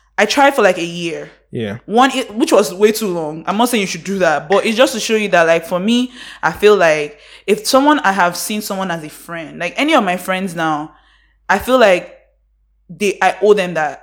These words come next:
Speaker 2: Mm.
Speaker 1: Not because, even if they might not be deserving of that in the moment,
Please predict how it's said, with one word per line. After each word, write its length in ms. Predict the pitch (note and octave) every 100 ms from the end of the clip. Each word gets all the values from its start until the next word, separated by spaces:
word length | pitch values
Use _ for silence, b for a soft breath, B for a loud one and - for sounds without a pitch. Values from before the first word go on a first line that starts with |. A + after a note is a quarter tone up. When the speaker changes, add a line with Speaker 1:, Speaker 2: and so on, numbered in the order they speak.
| _ -
Speaker 2:
Mm. 260 | B2 A#2+ A2+
Speaker 1:
Not 220 | C4+ E4
because, 360 | A#3 - G#3+ -
even 280 | C4+ F#4+ D#4+
if 120 | A#3
they 80 | G#3+
might 140 | G#3
not 100 | A3
be 80 | F#3+
deserving 460 | F3+ E3+ G3+ G3+
of 100 | F3
that 160 | F3 F3+
in 100 | E3+
the 60 | D#3+
moment, 440 | E3 E3 D3 C#3